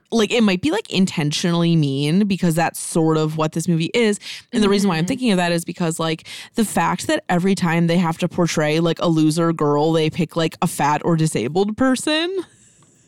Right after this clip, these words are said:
Speaker 2: Oh my God, that's, that's a part of my wrap-up thoughts.
Speaker 1: Yeah.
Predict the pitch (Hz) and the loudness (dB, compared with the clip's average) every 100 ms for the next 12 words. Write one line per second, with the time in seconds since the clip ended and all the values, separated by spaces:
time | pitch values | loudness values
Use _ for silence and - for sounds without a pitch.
0 | - - - - - - - 262 247 247 | -16 -10 -8 -8 -12 -12 -4 2 2 2
1 | 233 220 196 196 220 226 - - 233 226 | 0 0 -2 -2 -4 -4 -12 -6 -4 -2
2 | 277 240 233 226 202 185 185 196 175 - | -2 0 2 2 0 0 -2 -2 -4 -4
3 | - 156 156 214 196 196 - | -4 -4 -2 -2 0 0 0